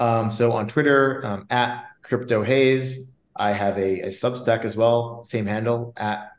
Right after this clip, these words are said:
Crypto Hayes. Um, and I write essays probably, you know, twice a month on macro geopolitics. Obviously, there's always a, a crypto angle, but, um,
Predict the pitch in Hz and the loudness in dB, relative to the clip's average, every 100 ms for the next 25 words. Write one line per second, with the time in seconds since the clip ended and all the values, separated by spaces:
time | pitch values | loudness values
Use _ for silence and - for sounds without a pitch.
0 | - 101 - 98 107 117 123 123 - - | -12 -10 -6 -4 -2 -2 -2 -4 -10 -16
1 | - _ _ _ 98 101 98 95 98 113 | -20 _ _ _ -6 -4 -4 -4 0 0
2 | 127 117 - 110 107 104 104 101 104 104 | 2 -2 -2 -2 -2 -6 -8 -6 -4 -4
3 | 101 101 101 104 - 120 101 98 101 - | -4 -4 -8 -12 -16 -10 -8 -8 -10 -18
4 | - - _ - 131 127 127 127 160 - | -20 -20 _ 0 2 4 6 4 2 -2
5 | - - 110 107 107 107 107 104 101 101 | -10 -6 -2 -2 -2 -2 -2 -4 -6 -4
6 | 110 113 - 110 110 104 110 107 113 110 | -4 -4 0 2 2 0 -2 -2 0 0
7 | 107 110 107 - - - 104 104 110 107 | 0 -4 -6 -6 -6 -4 -4 -4 -4 -4
8 | - 104 104 101 101 95 92 85 95 95 | -4 -2 -2 -2 -2 -2 -4 -4 -4 -4
9 | 95 - - 117 110 101 101 95 98 - | -6 -8 -6 -4 -4 -4 -6 -6 -8 -12
10 | - - _ _ - 98 98 98 98 95 | -20 -20 _ _ -2 0 0 -2 -4 -8
11 | 98 | -12